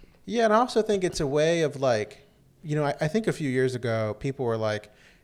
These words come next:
you know, "Delete apps from your phone because they're just gonna distract you and you don't need them." And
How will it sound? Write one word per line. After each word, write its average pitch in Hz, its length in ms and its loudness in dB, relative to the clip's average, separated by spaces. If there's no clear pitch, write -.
you 135 100 -8
know, 117 160 -8
"Delete 202 300 0
apps 170 260 -2
from 156 140 -6
your 143 100 -2
phone 139 380 -4
because 120 200 -6
they're 170 140 -4
just 160 240 -2
gonna 135 160 -6
distract 139 560 -4
you 117 160 -4
and 113 80 -6
you 160 80 -4
don't 151 180 -2
need 143 240 -4
them." 113 320 -2
And 98 200 -8